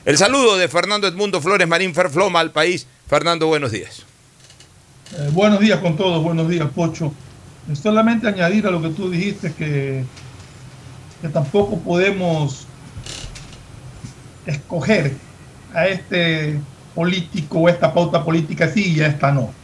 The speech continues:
Speaker 1: Así
Speaker 2: Somos
Speaker 1: es.
Speaker 2: pluralistas. Todo el que quiere pautar en la radio tiene acceso y tenemos la obligación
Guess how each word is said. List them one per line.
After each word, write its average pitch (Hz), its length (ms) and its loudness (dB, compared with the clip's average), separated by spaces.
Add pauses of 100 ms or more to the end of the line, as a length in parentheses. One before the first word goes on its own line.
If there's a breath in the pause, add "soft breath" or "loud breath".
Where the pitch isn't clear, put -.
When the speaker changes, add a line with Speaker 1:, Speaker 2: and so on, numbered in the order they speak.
(160)
Speaker 1:
Así 143 180 6
Speaker 2:
Somos 117 160 6
Speaker 1:
es. - 60 2
Speaker 2:
pluralistas. 190 500 2 (320)
Todo 208 320 8
el 175 80 2
que 165 120 2
quiere 175 220 4
pautar 175 380 2
en 180 60 2
la 180 100 2
radio 165 440 4 (200)
tiene 160 220 2
acceso 156 460 -2
y 180 200 2 (120)
tenemos 156 540 2
la 160 120 2
obligación 160 680 2